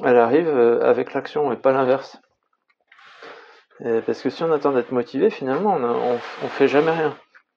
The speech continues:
On a, on a bien l'envie, on a bien l'envie de faire des choses, mais, euh, ça nous paraît tellement insurmontable, tellement, euh, trop, que, bah, on se décourage avant d'avoir commencé.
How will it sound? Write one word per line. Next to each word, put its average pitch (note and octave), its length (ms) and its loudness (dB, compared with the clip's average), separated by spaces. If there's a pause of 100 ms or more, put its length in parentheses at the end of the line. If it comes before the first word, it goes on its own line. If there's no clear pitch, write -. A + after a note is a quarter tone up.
(120)
On C3 180 -2
a, A#2 320 2
on A#2+ 100 0
a A#2 100 4
bien B2 180 2
l'envie, B2 280 2 (920)
on A#2 60 -2
a A#2 60 2
bien A2+ 140 2
l'envie A2 220 0
de - 60 -18
faire G#2 160 0
des G#2+ 80 2
choses, F3 320 0 (720)
mais, C3 200 4
euh, A2 260 6
ça A2 140 -6
nous A#2+ 120 -2
paraît A2+ 260 4
tellement C3 400 2
insurmontable, A#2 760 -2 (720)
tellement, A2+ 420 2
euh, E2+ 520 -2 (640)
trop, C#3+ 380 0 (880)
que, B2+ 300 6
bah, G#2+ 420 4
on A2+ 180 -6
se - 180 -10
décourage A#2 500 0
avant B2 200 4
d'avoir A2+ 220 0
commencé. A#2 400 -4